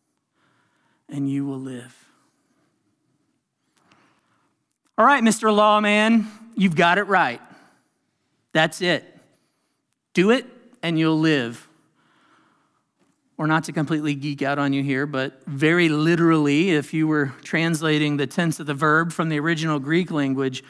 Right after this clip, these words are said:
it's actually, "Keep doing this and you will live." Not do it one time, keep doing it. In fact, it points to, like, keep walking in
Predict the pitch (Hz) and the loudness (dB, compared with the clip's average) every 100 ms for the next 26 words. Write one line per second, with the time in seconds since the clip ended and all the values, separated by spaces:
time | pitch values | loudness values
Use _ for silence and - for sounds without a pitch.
0 | - - - _ - 151 202 233 - 202 | -20 -20 -20 _ -6 0 2 0 0 -2
1 | 139 - - 196 - 147 170 143 127 110 | -2 -8 2 2 2 0 2 0 -2 -6
2 | 92 - - - - - _ _ _ _ | -12 -16 -18 -20 -20 -20 _ _ _ _
3 | - _ _ _ 156 143 139 151 143 135 | -20 _ _ _ -4 -2 -2 -2 -2 -2
4 | 135 139 120 120 185 269 285 285 262 247 | -2 -4 -6 0 0 4 4 6 4 4
5 | 240 254 196 147 - - - 247 - - | 4 4 2 -2 -8 0 4 4 4 -4
6 | - - - 143 190 202 190 156 110 - | -20 -14 -8 2 4 6 4 2 -2 -6
7 | - 165 - 240 226 208 202 - 247 247 | -2 -2 2 0 2 0 0 2 4 4
8 | - 240 214 202 175 - - 277 208 202 | 2 0 2 2 2 -2 4 4 4 2
9 | 190 226 254 - 220 175 139 - - 214 | 4 6 4 2 -4 -2 -6 -8 0 2
10 | 202 | 2